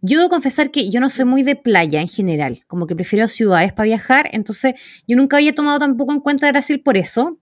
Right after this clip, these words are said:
y me pasaba mucho con México, con otros países como de América Latina, como... y, em, en un viaje que hice, que, del que vamos a hablar después porque es ocho continentes, como que me reencanté con el tema de las playas, y ahí dije, "Ya,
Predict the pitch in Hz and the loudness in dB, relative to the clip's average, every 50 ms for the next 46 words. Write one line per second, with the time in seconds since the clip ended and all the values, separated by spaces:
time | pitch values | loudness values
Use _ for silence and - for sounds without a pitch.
0 | _ - 208 220 185 190 208 196 196 185 - 233 220 214 220 233 - - 190 220 | _ -4 -2 0 0 2 0 0 0 0 0 2 2 2 2 0 -2 -2 -2 -2
1 | 196 180 190 214 233 233 - 240 - 208 233 226 220 - 226 - - 214 202 233 | 0 0 2 2 0 0 -2 -4 -4 -2 -2 -2 -2 -4 -4 -2 -2 -2 -2 -4
2 | 233 - 233 226 220 208 208 214 214 214 - 226 226 233 185 226 226 240 233 240 | -4 -4 -2 -2 0 0 0 0 0 0 0 0 0 0 0 0 0 2 2 2
3 | 226 220 214 214 208 196 - _ _ _ - - - - - - - - _ _ | 0 0 0 0 0 -2 -6 _ _ _ -20 -20 -20 -20 -20 -20 -20 -20 _ _
4 | _ _ _ _ _ - 247 262 277 285 294 302 254 - - - 208 208 214 208 | _ _ _ _ _ 0 2 4 4 4 4 2 0 -2 -4 -2 0 0 2 2
5 | 202 196 190 196 190 185 180 180 175 175 175 - _ - 208 214 208 202 190 196 | 2 2 0 0 0 0 0 0 -2 -4 -6 -8 _ -6 -2 0 0 2 2 0
6 | 190 - 254 240 269 277 240 302 - 247 226 - 160 185 208 185 - 214 208 226 | 0 -2 -2 -2 -2 0 0 0 0 0 -2 -2 -2 -2 -4 -2 0 0 0 0
7 | 220 220 214 208 208 - 240 233 - - - - 180 180 185 180 - 214 196 208 | 0 0 0 -2 -2 -2 -2 -2 -2 -2 -2 0 0 0 0 0 0 -2 -2 -2
8 | 208 208 - 226 226 233 254 254 - 311 277 277 262 254 214 233 220 208 220 214 | 0 0 2 2 2 4 2 2 0 0 0 2 0 0 0 0 0 0 0 0
9 | 208 - 208 202 - - 240 285 285 277 - 294 294 294 302 294 - - 311 311 | 0 -2 -4 -4 -2 -4 -2 -2 -2 -2 -2 -2 0 0 -2 -2 0 0 2 2
10 | 330 330 349 302 277 277 254 254 233 277 269 - - 254 196 190 185 170 151 - | 2 2 0 0 2 2 0 2 0 -2 -4 -4 -4 -4 0 0 0 0 0 -4